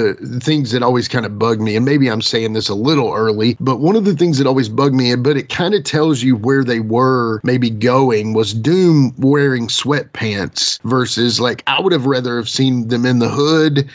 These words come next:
and then maybe out of the hood and then with the sweatpants on. It felt like they were actually just Butch Reed and Ron Simmons at that point.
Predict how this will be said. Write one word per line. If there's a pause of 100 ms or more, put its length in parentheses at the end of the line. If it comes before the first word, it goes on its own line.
(180)
and
then
maybe
out
of
the
hood
and
then (180)
with
the
sweatpants
on.
It
felt
like
they
were
actually (100)
just
Butch
Reed
and
Ron
Simmons
at
that
point.